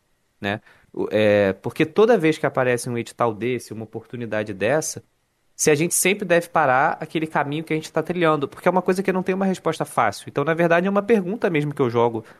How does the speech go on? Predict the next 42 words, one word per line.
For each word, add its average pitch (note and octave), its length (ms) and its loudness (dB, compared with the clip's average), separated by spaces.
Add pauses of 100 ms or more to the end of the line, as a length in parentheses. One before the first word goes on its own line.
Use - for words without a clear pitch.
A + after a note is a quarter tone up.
(200)
tanto C3+ 280 0
pra C3 140 0
vocês A#2 340 -6
dois, A#2 280 -8
quanto D#3 320 -10
pra - 140 -12
quem D3 180 -14
tá C#3+ 120 -2
escutando A#2+ 440 -10
a G#2 60 -6
gente, A2 400 -12
quem A#2 100 -16
quiser A2+ 280 -6
comentar A2+ 440 -4
depois, A2+ 460 -6 (380)
é, G2+ 520 4 (220)
no G#2+ 100 -6
Discord A2+ 640 -2
do B2 100 -14
Dev A2 260 -6
Talk, A2+ 320 -8 (1000)
que - 100 -2
é B3+ 80 6
isso, B3+ 440 -2
né? C#3+ 220 0
Do C#3 160 -6
quanto F#3+ 520 -2
que - 160 -10
vale D#3+ 300 0
a F#3+ 60 -2
pena E3+ 420 -6
a F#3+ 80 -4
gente D#3 300 -6
parar, D3+ 460 2
interromper F3 460 -4
processos, F#3 680 -2
ainda G3+ 540 0
que A3 120 -10
não E3 120 -4
estejam D3 360 -4
faturando, C#3 600 -6
mas, A#2+ 200 -6